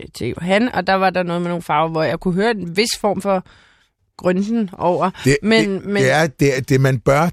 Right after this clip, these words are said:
Speaker 2: tænke over. Hvis man skal lave figurer til en bog, så synes jeg, det er en god idé, at man tænker over ti procent af den mandlige befolkning er farblind, og så kan man lige så godt s-, sådan alliere sig med en farblind, og så sige, "Kan du se forskel på de her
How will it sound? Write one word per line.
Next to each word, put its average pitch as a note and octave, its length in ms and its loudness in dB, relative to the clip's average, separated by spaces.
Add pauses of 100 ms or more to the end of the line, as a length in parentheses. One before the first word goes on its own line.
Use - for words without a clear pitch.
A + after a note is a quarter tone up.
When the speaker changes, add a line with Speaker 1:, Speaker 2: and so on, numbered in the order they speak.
Speaker 2:
tænke C#3+ 240 2
over. G#2 80 4
Hvis B2+ 240 0
man D3+ 120 2
skal C#3 180 2
lave B2 160 4
figurer B2 340 0
til C3 160 0
en A#2+ 60 0
bog, F#2 300 0
så - 120 -4 (100)
synes B2+ 240 -2
jeg, B2 140 2
det A#2 60 2
er A2 40 4
en G#2+ 80 -2
god A#2+ 260 0
idé, A2+ 340 0
at A#2 80 -4
man G#2 120 2
tænker A2 300 0
over F#2 100 2
ti G#2+ 200 -4
procent G2+ 540 -2
af F#2+ 140 0
den F#2+ 120 0
mandlige F2+ 300 0
befolkning F2+ 640 -2
er G#2 220 4
farblind, G#2 460 2 (380)
og G#2 100 0
så - 140 0
kan C3 120 2
man A#2 100 4
lige B2 140 4
så C#3+ 140 0
godt A2 260 4
s-, - 320 -6 (360)
sådan G#2+ 280 2
alliere B2+ 440 4
sig B2+ 100 2
med G#2+ 160 2
en F#2 200 0
farblind, F2+ 460 -2
og F2 120 -6
så F#2 240 -6
sige, F#2 260 -2
"Kan A2+ 140 2
du C3 120 2 (100)
se B2 160 2
forskel G#2+ 400 0
på G#2+ 100 -2
de G2+ 120 -4
her G2+ 140 0